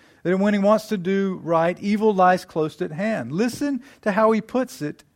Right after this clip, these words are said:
in Romans seven. "I delight in the law of God in my inner being, but I see in my members another law waging war against the law of my mind and making me captive to the law of sin that dwells in my members."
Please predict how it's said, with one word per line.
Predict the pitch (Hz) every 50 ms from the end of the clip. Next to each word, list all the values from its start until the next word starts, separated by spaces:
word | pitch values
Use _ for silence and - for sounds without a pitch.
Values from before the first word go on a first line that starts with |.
| _ _ _
in | - 170 170
Romans | 170 165 165 170 175 -
seven. | - 214 214 202 170 127 - _ _ _ - - -
"I | 185 208 240
delight | 226 190 233 220 214 208 208 208 247 269 247 165
in | 165 202 196
the | 208
law | 196 196 196 202 208 214 208
of | 185 175
God | 196 214 220 220 214
in | 202 202 190
my | 190 196 196
inner | 185 214 208 214
being, | 202 180 214 233 254 247 196 127 113 - _ _ _ _ _ _ _ _ _ _ _ -
but | 190 220
I | 226 220 208
see | - - - 254 277 277 269
in | 247 202
my | 190 185 185
members | 185 185 208 220 214 226 214 170
another | 202 196 202 214 208 220 214
law | 185 180 175 175 175 180
waging | 165 170 185 196 180 175 190 175 170
war | 160 170 185 202 208 214 202 180
against | 160 147 170 151 -
the | - 160
law | 156 165 170 165
of | 156 156
my | 156 147 143
mind | 143 147 147 160 185 196 202 196 170
and | 156 143
making | 143 156 175 170 - 165 147
me | 139
captive | 127 127 - 175 180 180 180 _ - 180 175 - _
to | - 120
the | 127
law | 131 135 143 151 151 135
of | 123 -
sin | - - 175 175 175 170
that | 156 127 - -
dwells | 139 123 135 156 160 170 175 170 135 139
in | 147 135 127
my | 127 123 120
members." | 123 123 135 151 165 180 190 202 190 -